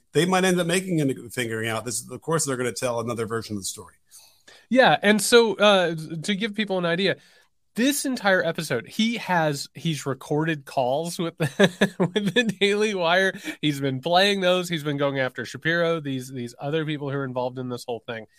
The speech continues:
Speaker 2: As he's been doing that, by the way, he's been raising funds. He's been building email lists.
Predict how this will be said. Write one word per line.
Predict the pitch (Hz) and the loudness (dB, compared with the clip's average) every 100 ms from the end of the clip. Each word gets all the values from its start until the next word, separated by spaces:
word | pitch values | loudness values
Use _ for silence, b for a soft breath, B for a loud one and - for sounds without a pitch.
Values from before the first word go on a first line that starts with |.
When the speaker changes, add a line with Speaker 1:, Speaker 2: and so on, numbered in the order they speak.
| b b b | b b b
Speaker 2:
As | 170 233 240 | 0 0 0
he's | 233 208 | -4 -4
been | 170 170 143 | -4 -4 -2
doing | 147 185 147 | -2 -2 -4
that, | 113 104 - | -6 -8 -10
by | 110 | -12
the | 110 | -10
way, | 107 104 - b | -12 -12 -16 b
he's | - 170 143 | -2 0 0
been | 139 139 131 131 - | 0 0 -2 -6 -12
raising | 117 120 123 113 | -8 -6 -6 -8
funds. | - 120 107 120 143 - - _ _ _ B - | -8 -8 -8 -8 -10 -14 -20 _ _ _ B 4
He's | 185 151 | 6 6
been | 143 156 131 | 6 6 4
building | 131 123 135 135 135 139 | 0 0 2 0 -2 -8
email | 117 117 120 135 139 | -8 -6 -2 -2 -2
lists. | 139 139 165 - - | -4 -6 -10 -14 -16